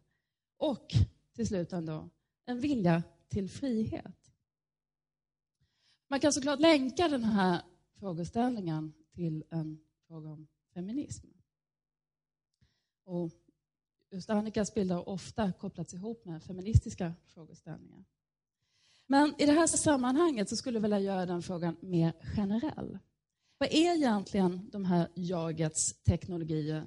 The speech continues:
som Foucault pratar om? Hur ska vi förstå det? Och hur ska vi kunna prata om Annika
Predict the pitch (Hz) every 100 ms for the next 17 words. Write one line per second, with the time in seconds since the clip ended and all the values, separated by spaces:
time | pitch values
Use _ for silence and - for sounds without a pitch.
0 | - _ - 156 156 - _ 180 - 165
1 | 165 - _ _ _ 180 160 - 147 156
2 | 165 _ _ _ _ _ - 277 285 269
3 | 269 277 - 277 311 240 - 196 _ _
4 | _ _ 262 262 311 294 294 254 247 247
5 | 214 - - 277 254 214 - 311 196 175
6 | - 196 175 175